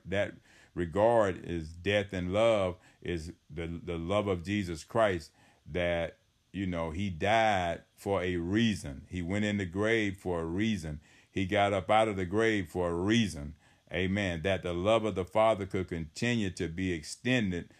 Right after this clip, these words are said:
to those of us who have benefited and others that will benefit.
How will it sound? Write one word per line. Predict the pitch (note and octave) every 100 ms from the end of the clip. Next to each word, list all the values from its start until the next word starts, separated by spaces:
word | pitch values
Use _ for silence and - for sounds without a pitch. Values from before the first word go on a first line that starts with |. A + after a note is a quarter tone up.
| _
to | E2
those | D#2+ F#2+ G#2+ G#2+ F#2+
of | F2
us | A#2 A2 F#2+
who | G2+ F#2+
have | F#2 D#2+ D2+
benefited | A#2 C3 G2+ - F2 E2+ D#2+
and | F2 E2 D#2
others | G#2 A2 F#2+ E2
that | F#2 D#2+
will | D#2+
benefit. | D2 F#2+ F#2+ D2+ - D#2